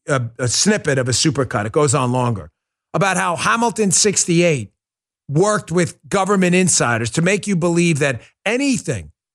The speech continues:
on the internet, on social media, they found the challenge to their narrative or story du jour was in fact Russian bots and should be immediately shut down. I mean, if this isn't tyranny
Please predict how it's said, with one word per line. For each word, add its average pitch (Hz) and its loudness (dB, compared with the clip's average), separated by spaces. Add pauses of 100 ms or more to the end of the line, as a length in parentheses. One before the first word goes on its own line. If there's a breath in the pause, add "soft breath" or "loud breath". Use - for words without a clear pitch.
(160)
on 185 2
the 190 4
internet, 175 0
on 156 0
social 180 2
media, 170 2
they 156 2
found 180 -2
the 151 -4
challenge 170 0
to 147 0
their 160 2
narrative 160 0
or 139 0
story 175 2
du 139 -2
jour 131 2 (220 soft breath)
was 214 2
in 214 2
fact 175 -4 (140)
Russian 180 2
bots 151 0
and - -2
should 165 2
be 165 4
immediately 180 2
shut 160 -2
down. 156 2
I 131 -2
mean, 143 2
if 143 -2
this 262 2
isn't 214 2
tyranny 156 2